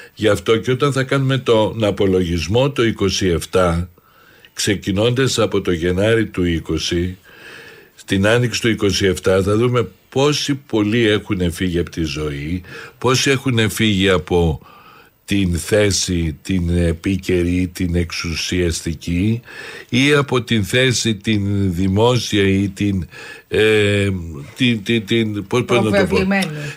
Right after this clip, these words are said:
Speaker 1: Την προβεβλημένη. Δηλαδή, και όλοι αυτοί που θα φύγουν θα ξεχαστούν πολύ γρήγορα. Ωστόσο,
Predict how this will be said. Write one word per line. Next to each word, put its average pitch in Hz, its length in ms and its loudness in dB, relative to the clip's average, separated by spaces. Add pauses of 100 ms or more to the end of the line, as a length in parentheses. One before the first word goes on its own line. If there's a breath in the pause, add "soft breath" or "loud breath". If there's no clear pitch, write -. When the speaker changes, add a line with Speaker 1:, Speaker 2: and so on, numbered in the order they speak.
Speaker 1:
Την 123 180 0
προβεβλημένη. 107 1400 2 (320 loud breath)
Δηλαδή, 117 480 0 (300 loud breath)
και 131 160 0
όλοι 160 320 2
αυτοί 135 320 0
που 117 200 -4
θα 107 160 0
φύγουν 104 380 -2
θα 123 100 -4
ξεχαστούν 107 560 -2
πολύ 135 240 0
γρήγορα. 127 680 -4 (1200 loud breath)
Ωστόσο, 113 1120 2